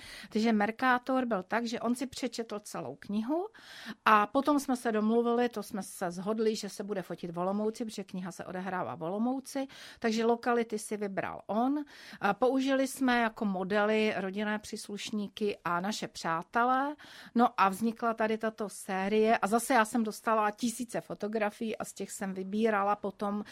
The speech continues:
eh, protože tam jsou čtyři roční období, tak jsem vybírala, aby to odpovídalo tomu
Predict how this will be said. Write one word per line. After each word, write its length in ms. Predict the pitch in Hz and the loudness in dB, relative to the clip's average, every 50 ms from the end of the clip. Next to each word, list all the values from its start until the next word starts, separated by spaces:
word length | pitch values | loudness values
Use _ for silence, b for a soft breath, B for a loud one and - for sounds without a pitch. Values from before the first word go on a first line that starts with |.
| B B 202 B | B B -8 B
eh, 100 | - 185 | -2 -2
protože 360 | 185 - 180 - 214 202 220 | -2 -2 -6 -6 -4 -2 0
tam 140 | - 202 196 | 0 0 0
jsou 160 | 190 220 196 | 0 -2 -4
čtyři 320 | - - - 208 185 214 208 | -4 -2 -2 -2 0 0 0
roční 380 | 208 202 202 - - 202 - | 0 -2 -2 -4 -4 -6 -6
období, 480 | - 165 165 165 175 196 196 196 220 220 | -6 -8 -8 -6 -4 -4 -2 -2 -2 -2
tak 140 | 220 190 - | -4 -6 -8
jsem 160 | - 202 185 | -8 -8 -6
vybírala, 560 | 180 185 180 185 190 185 185 185 170 185 190 | -6 -6 -6 -4 -4 -2 -2 0 0 0 0
aby 240 | - - 175 190 196 | 0 -2 -2 -4 -6
to 120 | - 214 | -6 -6
odpovídalo 560 | 185 - - - 196 185 196 190 196 185 185 180 | -8 -10 -8 -8 -6 -6 -4 -4 -4 -4 -4 -6
tomu 280 | - 185 190 196 190 | -6 -6 -6 -6 -8